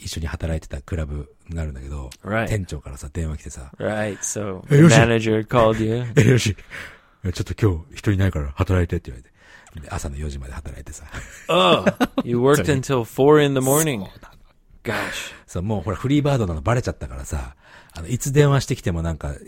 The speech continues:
Speaker 1: 働けるんじゃないかってマネージャーにバレちゃってんだよね。
Speaker 2: The call from the manager
Speaker 1: そう。
Speaker 2: comes in.
Speaker 1: そう。
Speaker 2: Hey, Yoshi, uh, here you're a free bird. Need you to come down and work at the club, see?
Speaker 1: そう、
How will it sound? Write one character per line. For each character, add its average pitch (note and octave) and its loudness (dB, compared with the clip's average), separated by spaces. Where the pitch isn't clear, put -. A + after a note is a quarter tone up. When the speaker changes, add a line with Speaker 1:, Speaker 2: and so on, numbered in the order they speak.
Speaker 1:
働 G2+ -2
け A2 2
る G#2+ 2
ん G2 -2
じ E2+ -2
ゃ - -2
な D2+ -4
い D2 -6
か C#2+ -8
っ - -8
て - -14
マ E2 -2
ネ D#2+ -2
ー - -4
ジ D2 -4
ャ - -4
ー D2 -4
に C2+ -12
バ F2 -2
レ D2 -6
ち - -10
ゃ - -8
っ - -10
て - -14
ん - -18
だ - -16
よ - -12
ね。 E2+ -8
Speaker 2:
The - -14
call A2+ 4
from G2+ -4
the G2+ 0
manager A2 0
Speaker 1:
そ - -8
う。 A2+ -2
Speaker 2:
comes G#2+ -4
in. A#2+ -6
Speaker 1:
そ - -16
う。 - -14
Speaker 2:
Hey, D3+ 8
Yoshi, F3 6
uh, C#3+ 6
here E3+ 4
you're D3 6
a C3 6
free F#3+ 2
bird. B2+ 8
Need E3 0
you B2+ 0
to B2+ 0
come F3+ 0
down E3 4
and - 2
work F3+ 2
at D#3+ -4
the D3 -2
club, D#3+ 2
see? E3 0
Speaker 1:
そ - -12
う、 D2+ -6